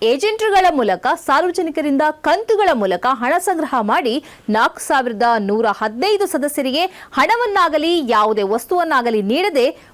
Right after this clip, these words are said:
ಮೂರು ಕೋಟಿ ಎಂಟು ಲಕ್ಷದ ಅರವತ್ತೆರಡು ಸಾವಿರದ ಐನೂರು ವ-, ರೂಪಾಯಿಯನ್ನ ವಂಚನೆ ಮಾಡಿದ ದೂರು ಶಿವಪ್ರಕಾಶ್, ಕೆ ಪಿ ಗಣೇಶ್, ಕೆ ಪಿ ಕೃಷ್ಣಪ್ಪ ಗೌಡ,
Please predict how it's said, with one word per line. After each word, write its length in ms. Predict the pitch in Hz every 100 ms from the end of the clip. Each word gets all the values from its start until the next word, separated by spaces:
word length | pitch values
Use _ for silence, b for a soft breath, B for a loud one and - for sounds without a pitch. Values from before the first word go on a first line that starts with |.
| _
ಮೂರು 460 | 226 233 330 403 370
ಕೋಟಿ 640 | - 339 427 453 339 220
ಎಂಟು 280 | 214 269 359
ಲಕ್ಷದ 400 | 330 302 311 240 269
ಅರವತ್ತೆರಡು 680 | - 208 220 - - 392 440
ಸಾವಿರದ 440 | 440 392 339 320 294 233 - -
ಐನೂರು 500 | 214 285 302 277 233
ವ-, 400 | 180 196 226 - -
ರೂಪಾಯಿಯನ್ನ 520 | 262 - 320 302 254
ವಂಚನೆ 500 | 220 175 240 277 269
ಮಾಡಿದ 280 | 240 220 208 190 165 170
ದೂರು 320 | 359 262 269 B B -
ಶಿವಪ್ರಕಾಶ್, 800 | 403 440 403 339 320 311 330 - b _
ಕೆ 120 | 269 285
ಪಿ 160 | 311
ಗಣೇಶ್, 520 | 277 277 277 285 - - _ -
ಕೆ 120 | 240
ಪಿ 160 | 240 247
ಕೃಷ್ಣಪ್ಪ 500 | 339 349 415 415 339
ಗೌಡ, 220 | 311 294